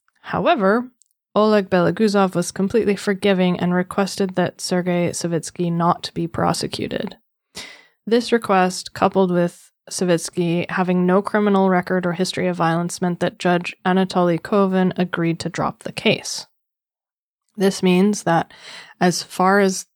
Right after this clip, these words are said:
the general public knows, anyway, nobody has ever been convicted of a crime committed, committed in Antarctica. And that is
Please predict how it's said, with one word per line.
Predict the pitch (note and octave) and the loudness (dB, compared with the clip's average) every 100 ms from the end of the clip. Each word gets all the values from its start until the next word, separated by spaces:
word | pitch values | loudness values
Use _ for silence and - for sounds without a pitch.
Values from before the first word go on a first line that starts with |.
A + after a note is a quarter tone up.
| _ _ _ | _ _ _
the | F3 | -4
general | F3+ F3 E3 | 2 2 2
public | - - C3 - | 2 -2 -2 -4
knows, | - - A2+ - - | -6 -4 -6 -6 -8
anyway, | D#3+ D3+ - F3+ - | -8 -6 -4 -6 -2
nobody | F#3+ E3+ F3+ | 0 2 2
has | F3 F#3 - | 2 0 0
ever | E3 F#3 F#3+ | 0 2 2
been | F3+ F3 E3+ | 4 2 0
convicted | F3+ F3 F3+ F3+ - D#3+ - | 0 0 0 -2 -2 -2 -2
of | D#3+ D#3+ | -4 -4
a | |
crime | - D3 C#3 D#3 E3 | -2 -2 -2 -4 -8
committed, | - D#3+ F3 E3 - - - _ _ _ | -4 -4 -4 -6 -6 -10 -14 _ _ _
committed | - G3 F#3 F3 E3+ - | -2 2 4 2 0 0
in | E3+ E3 - | 0 0 0
Antarctica. | E3+ - - - - E3+ - _ _ _ _ - | -2 -2 -4 -6 -8 -10 -12 _ _ _ _ -2
And | F#3 F#3 F3+ F3+ D#3+ _ - | 2 2 2 2 -2 _ -6
that | F3 E3 F3 B3 - - - | -2 0 0 0 -6 -16 -6
is | F#3 G3 G#3 A3 A3 - | 0 2 2 2 0 -4